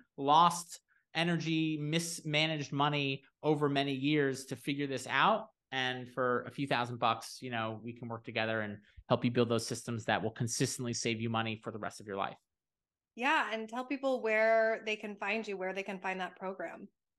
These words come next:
Speaker 1: Um, the best way to get in touch with me is really on Instagram. I'm really active, uh, through there. I've just tried to make it super easy for people to contact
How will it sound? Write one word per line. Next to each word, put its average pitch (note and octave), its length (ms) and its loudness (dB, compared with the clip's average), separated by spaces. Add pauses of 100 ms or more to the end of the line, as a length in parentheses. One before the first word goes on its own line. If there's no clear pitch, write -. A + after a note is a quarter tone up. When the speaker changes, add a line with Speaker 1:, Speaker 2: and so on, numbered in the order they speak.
(720)
Speaker 1:
Um, D#3+ 480 8 (100)
the D#3 140 6
best E3+ 240 6
way A3 60 8
to G#3+ 80 4
get A3 120 2
in G3+ 60 -2
touch G3+ 180 4
with G#3+ 80 0
me A3 100 4
is D3 140 2
really G#3+ 800 2
on E3+ 160 4
Instagram. E3 680 2
I'm C#3+ 300 2
really F3+ 320 4
active, C#3+ 680 0
uh, C3 420 0
through D#3 200 2
there. D#3 180 8
I've C#3 160 4
just - 200 -10 (360)
tried C3+ 220 2
to C3+ 40 -4
make C3+ 180 -2
it C3+ 140 -6
super C#3 220 -4
easy C3+ 260 0
for C3+ 80 -10
people C3 220 2
to B2 400 2 (340)
contact E3 580 6